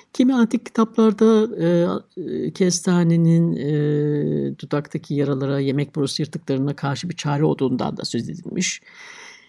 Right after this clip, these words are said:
Antik çağ hekimlerinden Galen ve Anavarzalı hekim Demetria Medica'nın yazarı Dioscorides de ke-, e, kestanenin çok iyi bir besin olduğunu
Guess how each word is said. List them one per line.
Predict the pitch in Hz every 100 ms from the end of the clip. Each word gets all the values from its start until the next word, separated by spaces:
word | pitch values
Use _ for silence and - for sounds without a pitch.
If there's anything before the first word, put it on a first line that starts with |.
| _ -
Antik | 196 196 190
çağ | 208 185
hekimlerinden | 175 185 170 156 160 160
Galen | 165 143 135 117 -
ve | 139 131
Anavarzalı | 147 147 143 131 135
hekim | 127 - 127 127 _ -
Demetria | 143 147 151 151 156
Medica'nın | 143 151 160 139
yazarı | 143 139 139 131
Dioscorides | 139 139 - 147 139 151 151
de | 160
ke-, | - - _ -
e, | 127 127 127
kestanenin | 143 151 - 135 135
çok | 123 - -
iyi | 131
bir |
besin | 131 - 180
olduğunu | 135 131 135 - -